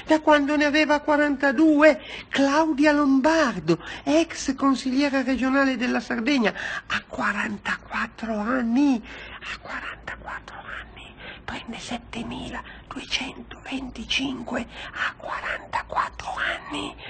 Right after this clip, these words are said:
settemiladuecentoventicinque.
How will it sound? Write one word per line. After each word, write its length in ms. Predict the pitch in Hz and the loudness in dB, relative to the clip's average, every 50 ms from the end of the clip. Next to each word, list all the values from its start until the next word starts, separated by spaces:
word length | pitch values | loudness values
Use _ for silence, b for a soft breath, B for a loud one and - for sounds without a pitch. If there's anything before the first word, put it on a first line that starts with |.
| B B B | B B B
settemiladuecentoventicinque. 3000 | - - - 262 262 - - 240 240 233 226 254 262 247 240 240 226 202 208 214 208 - - 233 226 220 202 190 - 196 180 185 185 185 175 175 - 180 175 - - - 262 269 - 254 110 92 87 - - - - 73 - - - - | -4 -2 0 0 -2 -2 -4 -6 -4 -2 -2 -2 -2 -4 -4 -6 -8 -8 -8 -6 -4 -2 -2 -2 -4 -6 -8 -10 -8 -8 -8 -8 -10 -10 -12 -12 -12 -14 -12 -8 -6 -6 -4 -4 -2 -2 -4 -4 -6 -8 -12 -14 -14 -14 -14 -16 -16 -18